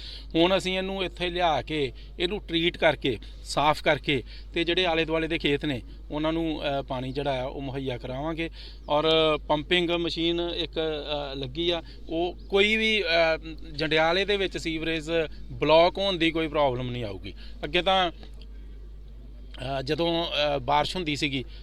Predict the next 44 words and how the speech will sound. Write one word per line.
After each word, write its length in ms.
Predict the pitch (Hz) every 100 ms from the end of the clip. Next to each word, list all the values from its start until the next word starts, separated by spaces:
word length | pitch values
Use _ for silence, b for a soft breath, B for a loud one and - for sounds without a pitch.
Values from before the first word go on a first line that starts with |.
| -
ਜਾਂ 340 | 147 147 147 139
ਬਲਾਕ 420 | 131 143 147 151
ਹੋ 100 | 185
ਜਾਂਦੇ 260 | 170 156
ਸੀਗੇ, 220 | 160 165 165
ਪਾਣੀ 400 | 160 151 160 160
ਬੈਕ 340 | 139 139 131
ਮਾਰਦਾ 380 | 160 160 151 165
ਸੀਗਾ, 240 | 156 165
ਕਿਉਂਕਿ 280 | 170 175 185
ਅਗਲੇ 180 | 175 180
ਪਾਸੇ 260 | 180 180
ਕਿਤੇ 160 | 185 180
ਨਿਕਾਸੀ 340 | 180 180 170
ਨਹੀਂ 120 | 190 175
ਸੀਗੀ 240 | 180 175
ਹੈਗੀ। 240 | 165 143 135 B B B
ਸੋ 120 | 175
ਚਾਹੀਦਾ 400 | 175 180 208 214
ਤਾਂ 120 | 208
ਇਹ 160 | 202 208
ਸੀਗਾ 260 | 202 190
ਕਿ 100 | 196
ਪਹਿਲਾਂ 320 | 202 190 202 208
ਨਿਕਾਸੀ 460 | 196 170 165 180
ਦਾ 100 | 185
ਪ੍ਰਬੰਧ 360 | 185 175 190 185
ਕੀਤਾ 280 | 185 175 175
ਜਾਂਦਾ, 240 | 175 202
ਫਿਰ, 300 | 190 180 170
ਅ, 540 | - - - 151 147
ਜਿਹੜੀ 240 | 147 156 170
ਆ, 60 |
ਉਹ 40 | 170
ਸੀਵਰੇਜ 360 | 156 147 143
ਦੀ 160 | 131 143
ਗੱਲ 160 | 131 127
ਕੀਤੀ 280 | 139 135
ਜਾਂਦੀ 260 | 123 113 117
ਪਾਉਣ 220 | 117 107
ਦੀ। 140 | 95 - B B B
ਪਰ 340 | 180 185 185 151 143 - 196
ਉਲਟ 240 | 202 202
ਹੋਇਆ। 300 | 196 156 127